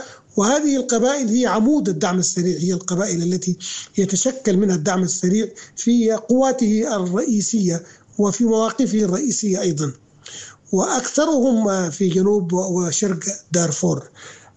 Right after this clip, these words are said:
أما القبائل ذات الأصول الأفريقية، وهي التي ينتمي إليها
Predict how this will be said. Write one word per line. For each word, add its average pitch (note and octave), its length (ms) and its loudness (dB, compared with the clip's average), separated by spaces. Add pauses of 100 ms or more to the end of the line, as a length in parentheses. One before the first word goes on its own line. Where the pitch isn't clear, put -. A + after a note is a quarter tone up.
(120)
أما D4+ 240 2
القبائل B3 540 0
ذات F#3+ 240 0
الأصول G3 560 0
الأفريقية، F#3 720 0
وهي F3+ 440 0
التي F3+ 340 0
ينتمي F#3 380 0
إليها E3+ 520 -2